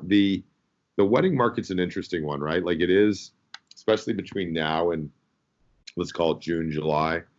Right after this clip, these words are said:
is extremely busy, especially the weekends. I mean, our showrooms are sold out,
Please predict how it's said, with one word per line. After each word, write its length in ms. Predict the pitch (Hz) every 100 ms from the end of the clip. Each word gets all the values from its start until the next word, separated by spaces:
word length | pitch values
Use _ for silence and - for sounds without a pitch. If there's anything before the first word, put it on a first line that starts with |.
| _ _ _ _ -
is 200 | 85 78
extremely 680 | 85 - - 104 107 98 95
busy, 280 | 80 78 82
especially 440 | 80 110 110 98
the 80 | 87
weekends. 460 | 80 80 82 78 82
I 60 |
mean, 120 | 82
our 120 | 87 87
showrooms 500 | - 90 87 82 73
are 80 |
sold 360 | - - 80 78
out, 300 | 78 78